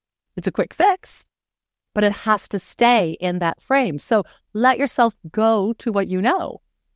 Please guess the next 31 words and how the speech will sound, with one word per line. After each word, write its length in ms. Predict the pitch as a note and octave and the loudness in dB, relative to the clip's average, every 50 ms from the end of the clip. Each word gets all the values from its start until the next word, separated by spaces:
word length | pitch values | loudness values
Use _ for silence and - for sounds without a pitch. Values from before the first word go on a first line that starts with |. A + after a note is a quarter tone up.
| _ _ _ | _ _ _
Let 200 | - F#3+ G#3 A3 | 0 2 2 2
it 80 | A3 G3 | 2 2
be 100 | A3 G3+ | 0 -2
the 180 | F3+ F3+ E3+ - | -2 -2 -4 0
energy 680 | - B3 E4 G4 F4 G#3+ - - - - - - - - | 0 0 0 2 -2 -4 -4 -6 -8 -8 -10 -14 -14 -10
to 100 | - G3+ | -8 -8
change 320 | F3+ - G#3 F3 E3+ E3+ E3 | -6 -2 -2 -2 -2 -2 -4
the 100 | F3+ F#3 | -4 -4
word 480 | F#3 A#3 B3 G#3 - - - - _ _ _ _ _ _ _ _ _ _ - | 0 2 2 2 0 -2 -8 -16 _ _ _ _ _ _ _ _ _ _ 0
and 160 | G3 F#3 F#3 | 2 2 4
not, 240 | F3+ F3 F3+ E3 - _ - | 4 4 4 4 2 _ 0
"I 140 | F#3 F3+ | 0 0
have 260 | F3+ F3 G3 D#3+ - - | 2 2 0 0 0 0
to 80 | - E3+ | -4 -4
match 520 | E3 E3 F3+ F#3 F#3 E3 - - - - | -2 0 0 2 0 0 -2 -6 -10 -8
the 80 | - D#3+ | -8 -8
word 460 | C#3+ D#3 F#3+ F#3 F3+ E3+ D#3 D3 - | -6 -2 -2 0 0 0 -2 -4 -6
with 160 | D3+ C3+ - | -10 -6 -4
my 100 | D3 C3 | -4 -4
energy." 520 | C3 D3+ D3+ C#3 C3 - - - - - _ _ _ _ _ _ _ _ _ - | -4 -4 -4 -4 -6 -8 -10 -10 -10 -12 _ _ _ _ _ _ _ _ _ 0
And 140 | F#3+ F#3+ | 0 2
you'll 100 | F3+ F3+ | 4 2
be 100 | E3 F3+ | 2 2
grounded, 440 | E3 C4+ E4 F#4+ D#4 - - D2 - - _ _ _ _ _ _ - | 2 2 2 2 2 0 -4 -6 -10 -14 _ _ _ _ _ _ -4
and 120 | F3+ F3+ F3 | 0 0 2
then 100 | E3+ F3 | 2 2
it'll 260 | F3+ F3 F3 F3 F3 | 2 2 0 0 2
work 300 | F#3 F3 D3 C3+ - - _ _ _ | 2 2 2 0 -4 -14 _ _ _
so 580 | - - - - - A3+ F3+ E3+ C#3+ - - - | -18 -14 -10 -2 2 2 2 4 2 0 -2 -4
much 200 | - A#2+ - - | -6 -8 -8 -6
better. 380 | - - D#2 - - - - _ | -4 -4 -4 -4 -6 -14 -16 _